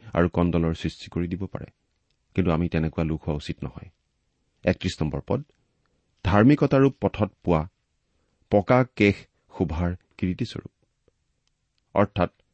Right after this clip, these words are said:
ধাৰ্মিকতাৰ পথত চলি চলি যিসকলৰ বয়স পাৰ হৈ গৈছে, যিসকল পকামূৰীয়া হৈ পৰিছে,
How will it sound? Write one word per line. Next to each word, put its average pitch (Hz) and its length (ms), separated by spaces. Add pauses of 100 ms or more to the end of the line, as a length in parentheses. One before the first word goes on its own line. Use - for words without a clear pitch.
(380)
ধাৰ্মিকতাৰ 123 640
পথত 95 320 (100)
চলি 87 320
চলি - 280 (380)
যিসকলৰ 92 520
বয়স 80 280 (120)
পাৰ 80 180
হৈ 90 140
গৈছে, 98 380 (460)
যিসকল 85 480 (200)
পকামূৰীয়া 101 520
হৈ 104 120
পৰিছে, 104 440